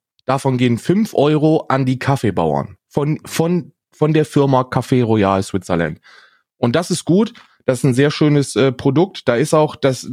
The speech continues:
also wenn, wenn, ich versuche es zu beschreiben, da ist ein Kaffeebauer, ist <laughs> vorne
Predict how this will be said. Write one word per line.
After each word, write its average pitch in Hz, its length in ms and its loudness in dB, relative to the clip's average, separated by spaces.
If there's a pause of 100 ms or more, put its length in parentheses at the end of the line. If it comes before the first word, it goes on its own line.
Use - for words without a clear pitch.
also 127 320 0
wenn, 139 220 -2
wenn, 135 200 -2
ich - 140 -10
versuche 170 320 0
es - 80 -16
zu - 80 -10
beschreiben, 160 360 0
da 156 60 4
ist 147 200 -2
ein - 80 2
Kaffeebauer, 165 760 0 (400)
ist 165 180 -2
<laughs> - 0 -
vorne - 380 -2